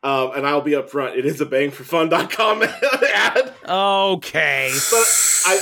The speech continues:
Speaker 1: I picked this one 'cause it has some real good, it has some great English in it. And, uh, I
Speaker 2: Okay.
Speaker 1: think we can
Speaker 2: Then, all right.
Speaker 1: Yeah, yeah, I think
Speaker 2: You,
Speaker 1: we
Speaker 2: you get a pass for that, 'cause those
Speaker 1: Yeah.
Speaker 2: are hilarious.
Speaker 1: Yeah, this is, this is not necessarily a, "Ha ha, gotcha" moment. Um, but, uh, so, um,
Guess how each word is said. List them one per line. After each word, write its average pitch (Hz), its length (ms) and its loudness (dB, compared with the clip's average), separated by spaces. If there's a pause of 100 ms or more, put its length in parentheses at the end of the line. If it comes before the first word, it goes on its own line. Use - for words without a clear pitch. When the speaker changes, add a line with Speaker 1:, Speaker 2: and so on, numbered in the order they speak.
Speaker 1:
I - 100 2
picked 247 200 -2
this 233 160 -6
one 214 200 4
'cause 123 180 6
it 185 80 2
has 185 180 0
some 165 200 -2
real 170 180 2
good, 160 180 0
it 139 300 -4
has 156 220 -4
some 143 120 -8
great 135 260 -2
English 120 500 -6
in 143 120 -6
it. 165 120 -6 (600)
And, 123 260 -2
uh, 117 460 0
I 131 40 2
Speaker 2:
Okay. 139 180 2
Speaker 1:
think 139 120 -6
we 135 80 -4
can 120 140 0
Speaker 2:
Then, 180 220 0
all 208 140 0
right. 165 240 0 (140)
Speaker 1:
Yeah, 123 220 2
yeah, 87 240 -6
I 110 80 -4
think 147 180 -4
Speaker 2:
You, 160 40 -6
Speaker 1:
we 175 200 -6
Speaker 2:
you 165 160 -4
get 208 160 0
a 240 40 -2
pass 220 280 -2
for 202 160 -4
that, 117 340 -2
'cause 139 160 -6
those 160 200 0
Speaker 1:
Yeah. 170 40 -2
Speaker 2:
are 160 40 -2
hilarious. 127 440 -4
Speaker 1:
Yeah, 135 160 2
this 156 160 -4
is, 202 160 -12
this 196 200 0
is 190 120 -8
not 214 220 -2
necessarily 165 600 0
a, 123 200 4
"Ha 110 120 -2
ha, 135 300 0
gotcha" 117 500 -2
moment. 95 300 -12 (760)
Um, 101 720 -4 (500)
but, 123 260 0
uh, 113 360 0
so, 117 460 2
um, 107 760 -2